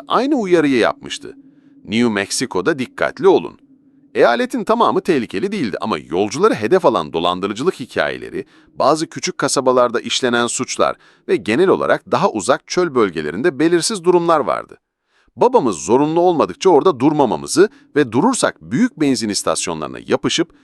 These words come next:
mümkün olduğunca çabuk otoyola geri dönmemizi söyledi. Luke ve ben New Mexico'yu durmadan geçip devam etmeye karar verdik.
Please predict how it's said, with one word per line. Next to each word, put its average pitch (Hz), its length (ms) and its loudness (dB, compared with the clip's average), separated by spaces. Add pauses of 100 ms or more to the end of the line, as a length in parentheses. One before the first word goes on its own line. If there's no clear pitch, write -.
(160)
mümkün 170 340 -2
olduğunca 87 460 -2
çabuk - 380 -4
otoyola 220 360 2
geri 190 260 4
dönmemizi 131 440 2
söyledi. 71 480 -6 (720)
Luke 214 240 -2
ve 185 140 4
ben 185 180 2
New 170 160 0
Mexico'yu 165 540 0
durmadan 151 440 2
geçip - 300 -6
devam 170 280 4
etmeye 107 280 -2
karar 73 340 -2
verdik. 55 380 -12